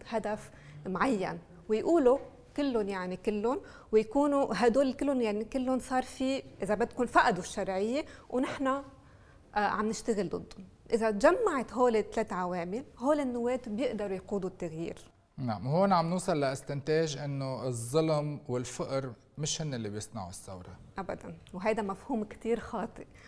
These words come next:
Speaker 1: وإذا ما منبددوا ومنضلنا ناطرين، وهن على فكرة الفقر والظلم بيشتغل لصالحهم، لأنه بالنهاية بيرجعوا بيست-، بيستعملوا هيدي المعايير لحتى يرجعوا يكسبوا، آه، مجموعاتهم، ويرجعوا يستعملوا خطابات معينة لحتى تخون وتخوف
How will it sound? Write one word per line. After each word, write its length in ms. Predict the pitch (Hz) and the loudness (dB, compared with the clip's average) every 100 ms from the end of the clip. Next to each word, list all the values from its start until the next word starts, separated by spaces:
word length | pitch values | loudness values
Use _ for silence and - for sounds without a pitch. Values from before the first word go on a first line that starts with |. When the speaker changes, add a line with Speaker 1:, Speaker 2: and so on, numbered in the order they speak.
| - - | -20 -12
Speaker 1:
وإذا 240 | - 202 196 | -2 0 4
ما 140 | 220 | 6
منبددوا 720 | 262 262 196 247 240 170 170 170 | 6 4 4 6 6 2 -4 -6
ومنضلنا 420 | 185 190 214 277 | -4 0 2 4
ناطرين، 460 | 240 208 208 233 240 | 2 0 -2 -2 0
وهن 260 | 208 302 381 - | 0 2 2 0
على 100 | - | -4
فكرة 400 | - - 208 202 180 | -6 -2 0 0 -4
الفقر 640 | 180 - 311 240 - - - | 2 8 8 8 0 -8 -6
والظلم 480 | 196 170 285 262 294 - - | -2 2 2 2 0 -6 -8
بيشتغل 400 | - - 302 302 | -8 -2 2 2
لصالحهم، 580 | 185 175 202 262 - 214 - - - - - | 2 -2 -2 -2 0 -4 -6 -20 -20 -20 -6
لأنه 280 | 202 - 202 | -2 0 0
بالنهاية 560 | 190 277 285 247 254 240 | 2 2 2 2 0 2
بيرجعوا 420 | 254 330 359 240 | 2 2 2 0
بيست-، 440 | 180 202 - 247 | -2 -8 -2 -2
بيستعملوا 640 | - 185 - - 294 240 185 | -2 -10 0 4 4 2 0
هيدي 220 | 226 220 | 0 0
المعايير 580 | 202 190 170 185 202 214 - - 226 | -2 -2 -2 -2 -2 -2 -8 -12 -8
لحتى 320 | 240 - 277 | -2 0 2
يرجعوا 320 | 320 262 226 | 4 4 2
يكسبوا، 640 | 247 294 - 240 180 180 170 - - - - | 0 -4 0 0 0 -4 -8 -18 -20 -16 -2
آه، 580 | 196 190 190 180 - 185 | 0 2 2 0 -2 -4
مجموعاتهم، 1000 | 196 175 196 185 196 254 - 247 240 233 | -4 -2 -2 2 4 4 2 -2 0 2
ويرجعوا 380 | 202 208 208 190 | 2 2 0 -2
يستعملوا 520 | 190 - 214 208 196 | -4 -2 0 0 -2
خطابات 540 | - 196 185 202 202 | -4 -4 -2 -2 -2
معينة 440 | 190 180 208 214 196 | -4 -4 -2 -2 -4
لحتى 380 | 175 - - | -8 -10 -10
تخون 580 | 160 - 190 247 247 240 | -10 -6 -2 -2 0 -2
وتخوف 720 | 190 170 - 226 247 240 240 | -4 -8 -2 0 2 0 0